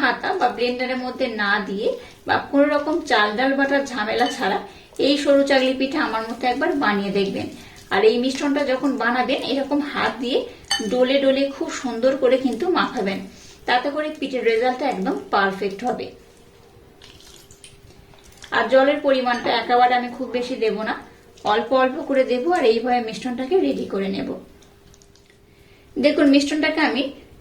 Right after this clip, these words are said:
চার থেকে পাঁচ মিনিট সময় দিয়ে খুব সুন্দর করে কিন্তু এইভাবে মেখে নিয়েছি, দেখে বুঝতেই পারছেন। এই মিশ্রণটাকে কিন্তু অনেকটা পাতলা বানাতে হবে, তো এখন আমি এই মুহূর্তে পাতলা বানাবো না। যা জল দিয়েছি এইরকমই থাকবে। যেহেতু সুজি ব্যবহার করেছি, সুজিটা কিন্তু অনেকটা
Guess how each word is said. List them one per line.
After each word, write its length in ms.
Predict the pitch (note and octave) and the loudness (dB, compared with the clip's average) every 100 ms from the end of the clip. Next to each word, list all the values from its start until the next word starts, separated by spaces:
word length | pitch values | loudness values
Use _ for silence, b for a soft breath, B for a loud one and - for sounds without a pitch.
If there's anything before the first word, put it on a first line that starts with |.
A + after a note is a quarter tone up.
| - - | -20 0
চার 160 | B3 C4 C4+ | 2 2 -2
থেকে 180 | D4 D#4 C#4+ | -6 -6 -2
পাঁচ 180 | B3 A#3+ | -4 -2
মিনিট 200 | C#4 C4+ C#4 | -2 -2 -2
সময় 240 | C#4 B3 B3+ | -6 -4 -2
দিয়ে 100 | B3 C#4 - | -2 -2 -4
খুব 120 | E4 - | -8 -6
সুন্দর 280 | C4+ B3+ C#4+ C#4+ | -4 2 2 4
করে 140 | D4 C#4+ | 2 2
কিন্তু 160 | C#4+ C4 A#3+ | -2 2 2
এইভাবে 260 | C4 C#4 B3 | 4 0 0
মেখে 220 | A3+ A#3 G#3+ | -4 -8 -6
নিয়েছি, 240 | G#3+ G3+ A3 | -6 -4 0
দেখে 180 | A#3 A#3+ G#3+ | 2 2 0
বুঝতেই 320 | A#3+ B3+ B3+ A3 | -2 -2 0 -2
পারছেন। 300 | G#3+ F4+ G4 B B B B - | -4 -6 -8 B B B B 4
এই 80 | C4+ C4+ | 4 2
মিশ্রণটাকে 460 | C#4+ D#4 D#4+ D4+ C#4+ | 0 -2 -4 -4 -2
কিন্তু 180 | C#4+ G3 | 0 0
অনেকটা 240 | A#3+ B3 D4 C4+ | 0 -2 -2 -2
পাতলা 280 | A#3 C4 C4+ | -2 0 0
বানাতে 260 | B3 A#3 A#3+ A3+ | 0 0 -2 -2
হবে, 180 | G#3+ - - | -2 -2 0
তো 40 | B3 A3+ | 2 2
এখন 180 | A3+ C#4+ C#4+ | 2 2 2
আমি 100 | D4 | 4
এই 60 | C4+ | 4
মুহূর্তে 260 | C4+ C4+ D4 - | 2 0 -2 -2
পাতলা 280 | A3 A#3 B3 A#3 | -2 2 2 2
বানাবো 280 | A3 A3 G#3 | -2 -2 -2
না। 60 | A#3 - B B B B C4+ C4+ | -2 -4 B B B B 0 2
যা 100 | C#4+ A#3 | 2 2
জল 180 | A#3+ B3+ C4 | 0 0 0
দিয়েছি 240 | C#4+ C#4+ D4 | -4 -2 -4
এইরকমই 380 | B3 B3 C4 C4+ C#4 | -4 -4 -2 -4 -2
থাকবে। 280 | C#4 B3 B4 C#5 B B - A3 | -4 -2 -6 -6 B B -12 -4
যেহেতু 240 | C4+ D4+ D4 | -2 -2 -4
সুজি 220 | C4+ C4+ C#4+ | -4 -2 2
ব্যবহার 280 | C#4+ C#4+ D4+ D4+ | 4 4 0 2
করেছি, 260 | D4 C#4 G#4+ - | 0 2 0 2
সুজিটা 320 | C4 C4 C4 C4+ | 0 2 2 2
কিন্তু 180 | B3+ B3 | 0 0
অনেকটা 260 | A3 B3 | 0 -2